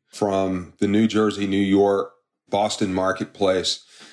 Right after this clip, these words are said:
and take it across the U S. It's something that I have done with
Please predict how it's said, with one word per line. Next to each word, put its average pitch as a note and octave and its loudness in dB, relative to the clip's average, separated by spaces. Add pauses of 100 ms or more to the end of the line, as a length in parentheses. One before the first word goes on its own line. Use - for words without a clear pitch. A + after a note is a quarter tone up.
(220)
and F#2 0
take G#2+ -2
it G2+ -2
across F#2+ -2
the F2 -6
U E2+ 2
S. E2 0
It's G#2+ -2
something A#2 0
that G#2 0
I G2 0
have G#2 -4
done G#2 0
with F#2+ -2